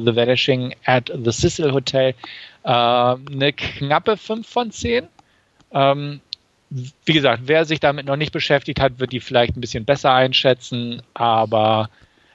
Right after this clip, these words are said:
es ist auch eine gut produzierte Net-, Netflix-Serie, ähm, von denselben Machern, wie gesagt, wie die Ted Bundy Tapes,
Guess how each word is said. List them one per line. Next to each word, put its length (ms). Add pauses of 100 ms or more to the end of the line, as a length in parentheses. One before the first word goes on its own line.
es 140
ist 140
auch 160
eine 120
gut 200
produzierte 560
Net-, 220
Netflix-Serie, 1200
ähm, 500
von 160
denselben 440
Machern, 360
wie 100
gesagt, 340
wie 80
die 100
Ted 220
Bundy 240
Tapes, 400